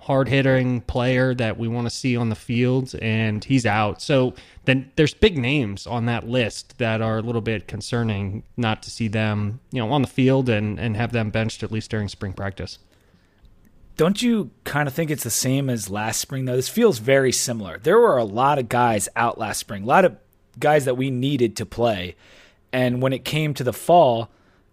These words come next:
Speaker 2: we were one of the healthier teams, I feel like, in the A C C. We really avoided the big injuries,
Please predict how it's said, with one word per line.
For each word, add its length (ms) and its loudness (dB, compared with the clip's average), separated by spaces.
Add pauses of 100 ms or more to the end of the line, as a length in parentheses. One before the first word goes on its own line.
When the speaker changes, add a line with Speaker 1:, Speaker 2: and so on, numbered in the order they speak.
(360)
Speaker 2:
we 360 -2
were 340 2
one 240 2
of 60 2
the 60 0
healthier 460 0
teams, 420 0
I 100 2
feel 180 -2
like, 220 0
in 80 -4
the 180 0
A 80 4
C 200 -4
C. 300 -4
We 200 -2
really 400 2
avoided 480 0
the 80 -4
big 240 2
injuries, 640 0